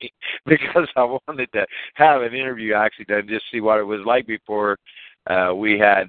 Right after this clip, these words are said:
uh, I think it might have actually been Joe or Katie, uh, um, Katie Chain. So,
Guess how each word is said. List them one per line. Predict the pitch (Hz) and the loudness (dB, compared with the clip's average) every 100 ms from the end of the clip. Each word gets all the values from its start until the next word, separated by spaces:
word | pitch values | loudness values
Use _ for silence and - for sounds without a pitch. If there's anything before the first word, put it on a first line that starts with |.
| 92 | -4
uh, | 87 85 82 82 _ - | -2 -2 -2 -6 _ -4
I | 107 | -2
think | - 196 | 0 -4
it | - | -4
might | 113 120 | 0 2
have | 123 | 4
actually | 127 117 120 | 2 -2 -8
been | 120 110 | -8 -4
Joe | 120 131 | -2 0
or | 120 | -2
Katie, | 107 135 131 120 117 113 | -4 -2 -2 -2 -4 0
uh, | 107 101 101 104 _ _ _ _ _ - | 2 4 2 -2 _ _ _ _ _ -10
um, | 92 90 95 - | -8 -8 -10 2
Katie | 131 113 110 - | 4 4 -4 -2
Chain. | 123 107 90 92 - | 0 0 -4 -12 -8
So, | 92 85 82 | -4 -2 -2